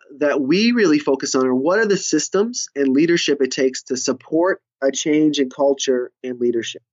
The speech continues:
Um, and, um, there are a lot of different choices, but unless you make intentional and clear and streamlined connections between those two,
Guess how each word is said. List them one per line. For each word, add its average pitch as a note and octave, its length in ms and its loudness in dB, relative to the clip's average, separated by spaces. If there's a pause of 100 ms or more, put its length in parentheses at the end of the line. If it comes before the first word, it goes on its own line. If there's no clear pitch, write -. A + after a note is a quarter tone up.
(600)
Um, B2+ 540 0 (460)
and, D#3+ 600 0 (140)
um, C3+ 720 -2 (200)
there D3+ 140 0
are E3 60 0
a D#3+ 60 0
lot F3 200 0
of A#3 60 -2
different D3+ 280 -4
choices, F#3+ 460 0
but C3+ 140 -2
unless D#3+ 380 0
you G3+ 100 -4
make F3+ 220 -2
intentional F#3 680 0
and D3+ 200 -2
clear A#3 680 0 (420)
and D3+ 160 -2
streamlined G3+ 800 2
connections E3 600 -4
between C3 560 -4
those A#2+ 240 -4
two, G#2 340 -8